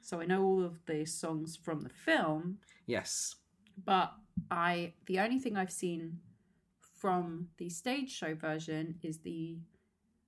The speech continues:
Speaker 1: performance of that one song. <laughs>
Speaker 2: Specifically that one song that collaborates with what other shows?
Speaker 1: Like,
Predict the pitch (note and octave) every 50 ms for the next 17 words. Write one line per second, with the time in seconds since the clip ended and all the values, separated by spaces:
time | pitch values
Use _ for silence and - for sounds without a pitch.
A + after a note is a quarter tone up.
0 | _ _ _ - G#3+ G#3+ - - - A#3+ B3 B3 B3 B3 B3 B3 A#3+ A#3 - -
1 | - - - _ _ - F#3+ F#3 F3+ E3+ D#3+ D#3+ E3 E3+ F3+ F3+ - - - _
2 | _ _ _ _ _ _ _ _ _ _ _ _ _ _ _ _ _ _ _ _
3 | _ G#3+ G#3 - - F#3 F3 F3 E3+ E3+ F3 F3+ - - - - - - A3 G3
4 | C4 A#3+ - - C4 B3+ - - B3 A#3 A3+ G3 - G3 F#3 - - - - -
5 | - - - - F3+ G3 - - A3+ G#3+ E3 E3 E3+ C#3 D3 C#3+ B2+ C#3 C#3 -
6 | - C#3 C3+ C3 C3 - C3+ B2 A#2 A2 G2 F2 - B2+ A#2+ B2+ C3 C3+ B2+ A#2+
7 | A2+ A2 G#2+ G#2+ - F#2+ - - B2+ B2 C3+ D#3 F#3 F#3+ - - E3+ E3+ E3 F3
8 | D#3 D#3 C#3 C3+ - - - G2+ G2 - - - - - - - - - - -
9 | - E4+ E3+ - - C#4+ C4+ A#3+ G#3 G#3+ A#3+ A#3 B3+ - - - B3+ - - -
10 | -